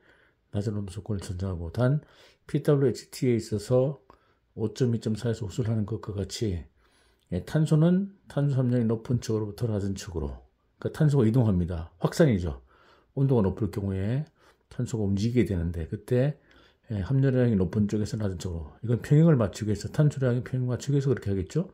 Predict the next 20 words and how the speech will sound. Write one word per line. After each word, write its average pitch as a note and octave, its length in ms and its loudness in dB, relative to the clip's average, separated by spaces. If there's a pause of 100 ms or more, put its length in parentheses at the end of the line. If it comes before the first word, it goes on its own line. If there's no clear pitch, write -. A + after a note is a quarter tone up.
(680)
또 A2 320 4
크롬은 D#3 540 4 (440)
탄소의 D3+ 400 2
친화력이 D#3+ 400 2
높기 A#2+ 320 -2
때문에 G#2 540 -2
크롬량이 C#3+ 540 2
높은 A2 300 0
쪽으로 B2+ 340 0
이용하는 A2 340 2
특성이 G#2 340 -2
있어 F2+ 440 -2 (480)
탈탄층과 B2+ 840 -2
침탄층이 C#3 680 -2
형성될 G#2 500 -4
가능성이 G2+ 380 -4
있기 - 140 -12
때문에 G#2 300 -6
주의를 G2+ 280 -4
요한다. E2 300 -2